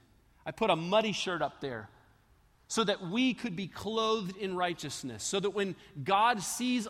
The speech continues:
us, he doesn't see, he doesn't see our righteousness. He sees the righteousness of Jesus on us. He looks at us and he sees that. He sees what Jesus accomplished on the cross.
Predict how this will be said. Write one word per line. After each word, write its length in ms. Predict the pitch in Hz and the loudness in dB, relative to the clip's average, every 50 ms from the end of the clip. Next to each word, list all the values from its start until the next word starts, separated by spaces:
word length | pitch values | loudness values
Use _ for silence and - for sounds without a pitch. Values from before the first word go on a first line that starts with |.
| - | 2
us, 360 | 220 214 202 180 156 - - | 2 4 4 4 0 -2 -4
he 120 | - 214 196 | -6 -4 -2
doesn't 340 | 190 233 208 233 240 185 - | 0 0 0 -2 -4 -8 -10
see, 400 | - - - 240 233 220 190 - - - - - | -10 -8 -4 -4 -2 -2 -4 -6 -10 -18 -10 -6
he 140 | 196 196 196 | -6 -4 -2
doesn't 320 | 165 240 240 196 220 165 | 0 0 0 -2 -4 -8
see 200 | - - 247 233 | -6 -6 -6 -2
our 240 | - 220 233 226 214 | 2 4 4 6 6
righteousness. 540 | 208 196 190 185 - 165 - - 180 160 - | 4 4 2 0 -2 -8 -8 -6 -8 -6 -6
He 100 | 190 175 | -6 -6
sees 380 | - - - 226 226 220 180 | -6 -6 -6 -4 -2 -2 -2
the 80 | 190 196 | -2 -2
righteousness 720 | 170 165 190 196 214 214 - 202 175 - - 196 196 190 | -2 0 0 0 0 0 -4 -6 -8 -6 -4 -4 -6 -4
of 200 | - - 170 143 | -4 -6 -6 -4
Jesus 540 | 123 120 175 196 202 202 156 175 165 147 - - - - - - - - - - - _ _ _ _ _ - - - - _ _ | -4 -4 -2 -2 -2 -2 -2 -4 -4 -6 -8 -12 -18 -20 -20 -20 -20 -20 -20 -20 -20 _ _ _ _ _ -20 -20 -20 -20 _ _
on 240 | - 196 240 240 190 | 2 4 4 4 4
us. 400 | 113 104 - - - - - - - - _ _ _ _ _ _ _ | 2 -2 -6 -12 -14 -14 -16 -18 -20 -20 _ _ _ _ _ _ _
He 120 | 214 226 | 0 2
looks 380 | 214 214 240 269 262 - - 254 | 2 4 2 2 0 0 -4 0
at 80 | 220 | 2
us 180 | 202 185 - - | 2 2 2 -2
and 80 | 190 | -4
he 80 | 196 190 | -4 -4
sees 440 | 165 - - 240 247 254 240 190 165 | -6 -6 -6 -4 -2 -2 -2 -4 0
that. 280 | 165 220 214 202 160 151 | 2 4 4 4 2 0
He 60 | 165 | -6
sees 300 | 156 - - 240 214 - - - - - | -6 -4 -4 -4 -4 -4 -8 -16 -18 -2
what 180 | - 214 233 160 | 0 2 2 2
Jesus 420 | 131 139 196 240 247 214 226 - - - | 0 0 0 2 2 2 0 -4 -4 -6
accomplished 640 | 196 - - - 226 226 233 196 - 220 226 214 - - - - - - - - | -6 -6 0 2 4 4 4 2 0 -2 -2 -2 -2 -6 -12 -18 -20 -20 -4 0
on 300 | 196 208 208 214 208 202 - 170 | 2 2 4 2 0 -4 -6 -6
the 80 | 196 | -6
cross. 680 | - - - 202 208 196 139 104 - - - - - - | -6 -4 -2 0 0 0 0 -2 -6 -10 -12 -14 -16 -18